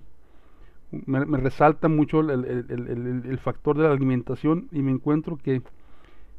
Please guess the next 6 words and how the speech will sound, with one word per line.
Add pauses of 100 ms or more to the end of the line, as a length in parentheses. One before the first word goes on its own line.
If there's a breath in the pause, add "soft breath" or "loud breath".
(120)
eh,
la
alimentación,
eh,
el, (180)
eh,